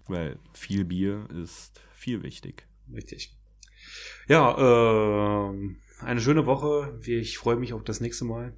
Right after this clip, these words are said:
Speaker 2: mit euch, mit dir.
Speaker 1: Oh ja, ich freue mich auch. Mal gucken, was jetzt so geht. Vielleicht gehe ich auch noch mal auf ein Konzert am Wochenende.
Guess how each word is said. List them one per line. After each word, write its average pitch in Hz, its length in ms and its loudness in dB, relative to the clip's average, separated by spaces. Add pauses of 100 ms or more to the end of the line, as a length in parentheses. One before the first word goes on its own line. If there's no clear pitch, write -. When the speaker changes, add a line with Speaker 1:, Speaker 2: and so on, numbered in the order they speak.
(180)
Speaker 2:
mit 113 160 -4
euch, 113 300 -4
mit 104 200 -6
dir. 113 200 -4 (380)
Speaker 1:
Oh 90 140 -10
ja, 82 260 -12 (360)
ich 95 100 -14
freue - 160 -12
mich 80 160 -12
auch. 85 240 -12 (320)
Mal 85 60 -18
gucken, 82 260 -8
was - 380 -10
jetzt - 240 -10
so 87 120 -12
geht. 90 200 -10 (320)
Vielleicht 135 240 0
gehe 143 80 2
ich 123 80 0
auch 120 60 2
noch 113 80 -2
mal 107 80 0
auf 101 100 -4
ein 101 60 -6
Konzert 95 360 -4
am 98 120 -4
Wochenende. 95 540 -6